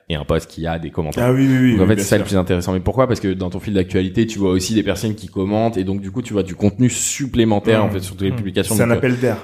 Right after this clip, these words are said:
Speaker 1: c'est ça, exactement. Euh, donc, t'as les commentaires, après, t'as les interactions. Euh, donc là, les interactions comptent pas forcément. Et pour revenir juste sur les commentaires, les commentaires, peu importe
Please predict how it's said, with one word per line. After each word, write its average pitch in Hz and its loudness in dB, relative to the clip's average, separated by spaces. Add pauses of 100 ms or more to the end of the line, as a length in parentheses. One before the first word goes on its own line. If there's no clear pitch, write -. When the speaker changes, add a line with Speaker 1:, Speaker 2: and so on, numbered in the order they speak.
Speaker 1:
c'est - -8
ça, 80 -6 (120)
exactement. 87 -4 (840)
Euh, 98 2
donc, 104 -2
t'as 104 4
les 98 2
commentaires, 101 0
après, 101 -2
t'as 95 -2
les 87 -4
interactions. 90 0 (580)
Euh, 85 0
donc 85 -6
là, 104 6
les 95 4
interactions 87 -4
comptent 85 -12
pas 101 2
forcément. 110 2
Et 98 0
pour 90 -2
revenir 101 2
juste 113 0
sur 101 2
les 98 2
commentaires, 101 0
les 95 2
commentaires, 92 0
peu 107 2
importe 98 0